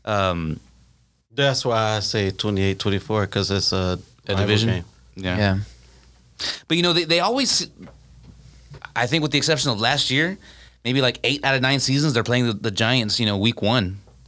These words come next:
Speaker 2: Mm-hmm.
Speaker 1: And, uh, with the
Speaker 3: High
Speaker 1: exception,
Speaker 3: ratings, man.
Speaker 1: yeah,
Speaker 3: High
Speaker 1: with the
Speaker 3: ratings.
Speaker 1: exception of twenty sixteen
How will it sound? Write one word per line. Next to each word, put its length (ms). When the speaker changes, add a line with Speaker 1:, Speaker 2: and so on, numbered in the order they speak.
Speaker 2:
Mm-hmm. 320
Speaker 1:
And, 360
uh, 440
with 160
the 80
Speaker 3:
High 60
Speaker 1:
exception, 160
Speaker 3:
ratings, 160
man. 320
Speaker 1:
yeah, 100
Speaker 3:
High 60
Speaker 1:
with 80
the 40
Speaker 3:
ratings. 140
Speaker 1:
exception 460
of 80
twenty 240
sixteen 760